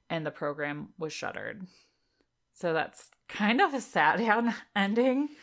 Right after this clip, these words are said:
But the, the pot of gold at the end of the rainbow is that now the Farm and Ranch Stress Assistance Network is back on the table and would provide mental health support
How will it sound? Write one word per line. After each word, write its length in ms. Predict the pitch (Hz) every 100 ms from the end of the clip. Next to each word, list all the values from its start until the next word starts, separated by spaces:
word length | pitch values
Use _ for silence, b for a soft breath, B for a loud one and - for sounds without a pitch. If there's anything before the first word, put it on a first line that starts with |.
| B B B B -
But 300 | 202 185 - B B B B
the, 340 | 214 226 208 -
the 140 | 190 208
pot 260 | - 240
of 160 | 240 202
gold 240 | 196 196
at 160 | 202 190
the 120 | 185
end 200 | 147 180
of 80 | 180
the 100 | 170
rainbow 540 | 160 160 180 165 156
is 180 | 151 151
that 380 | - 147 147 -
now 560 | - 165 160 160 156 - -
the 480 | 160 151 151 143 -
Farm 400 | 156 151 151 147 -
and 420 | 156 143 147 147 -
Ranch 340 | 170 156 147 -
Stress 340 | - 170 160 151
Assistance 420 | 151 151 160 120
Network 500 | 170 - 165 170 165
is 140 | 147
back 260 | 160 143 -
on 100 | 143
the 80 | 143
table 640 | - 147 139 135 147 - B B B B B
and 380 | 170 156 151 170
would 240 | 190 214
provide 560 | 208 185 156 139 135 147
mental 260 | 151 147 143
health 300 | 151 147 -
support 560 | 160 - 156 139 -